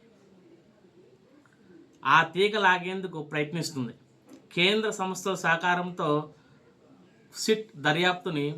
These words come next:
ముందుకు తీసుకెళ్తుంది. దుబాయ్, యూకే, అమెరికాలోను ముడుపుల సొమ్ముతో కొంత మొత్తం బెంగళూరు,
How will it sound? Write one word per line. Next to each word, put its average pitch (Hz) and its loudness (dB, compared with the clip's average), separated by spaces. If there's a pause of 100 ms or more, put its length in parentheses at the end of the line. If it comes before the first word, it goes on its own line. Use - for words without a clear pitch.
ముందుకు 165 -2
తీసుకెళ్తుంది. 131 -6 (540)
దుబాయ్, 180 2
యూకే, 170 -4
అమెరికాలోను 147 -2 (640)
ముడుపుల 208 2
సొమ్ముతో 190 -2
కొంత 160 -2
మొత్తం 165 -2 (760)
బెంగళూరు, 185 4